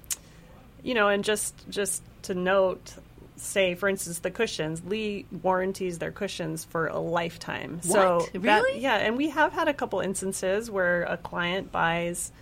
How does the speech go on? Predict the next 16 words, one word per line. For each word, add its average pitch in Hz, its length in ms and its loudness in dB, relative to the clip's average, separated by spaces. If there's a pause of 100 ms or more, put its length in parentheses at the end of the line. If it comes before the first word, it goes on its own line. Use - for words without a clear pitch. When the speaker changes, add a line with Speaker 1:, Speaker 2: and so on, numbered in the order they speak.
(460)
Speaker 1:
a 269 80 -2
sofa 196 380 2
and 220 240 2
they're 208 100 0
not 202 220 0
inexpensive, 202 840 -2
and, 185 280 -2
you 208 120 -4
know, 185 240 0
the 180 120 -4
cushion 185 460 -4
will 170 320 2 (300)
just 233 240 -2
start 247 320 2
to, 175 320 2 (640)
it's, - 380 -4